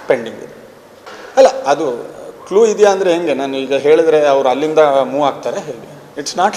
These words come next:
like that ಅಲ್ಲ. I mean, ಕ್ಲೂ ಇರ್ಬೋದು, ಇಲ್ಲದೆ ಇರ್ಬೋದು. ಅಲ್ಲ, ಇಷ್ಟು ಲೇಟ್ ಯಾಕೆ ಅಂದರೆ ಎಲ್ಲರೂ ಸಿಕ್ಬಿಡಲ್ಲ ಅಲ್ಲ ಇಮಿಡಿಯೇಟ್ ಆಗಿ. We will put our efforts, ಸಿಗಬೇಕಲ್ಲ.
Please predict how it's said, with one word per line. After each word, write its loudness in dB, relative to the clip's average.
like -2
that -4
ಅಲ್ಲ. -10
I -2
mean, -6
ಕ್ಲೂ 2
ಇರ್ಬೋದು, 4
ಇಲ್ಲದೆ 4
ಇರ್ಬೋದು. 0
ಅಲ್ಲ, 4
ಇಷ್ಟು 2
ಲೇಟ್ 4
ಯಾಕೆ 4
ಅಂದರೆ 2
ಎಲ್ಲರೂ 4
ಸಿಕ್ಬಿಡಲ್ಲ 2
ಅಲ್ಲ 0
ಇಮಿಡಿಯೇಟ್ -2
ಆಗಿ. -2
We -2
will 2
put 4
our 6
efforts, 0
ಸಿಗಬೇಕಲ್ಲ. 0